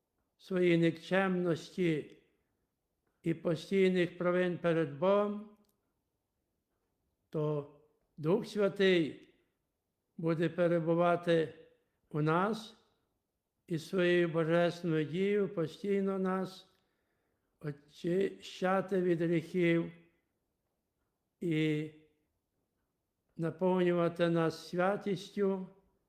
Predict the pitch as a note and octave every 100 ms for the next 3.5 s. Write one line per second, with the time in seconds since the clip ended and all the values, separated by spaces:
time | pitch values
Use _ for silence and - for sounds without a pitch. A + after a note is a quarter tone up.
0 | _ _ _ _ _ _ D#3+ D#3 D#3 -
1 | _ - D#3+ D3 D#3 F3+ F#3 F3+ E3+ E3+
2 | D#3+ C#3 D#3+ D#3+ D#3 - _ _ _ E3
3 | C#3+ C3+ B2+ B2 B2+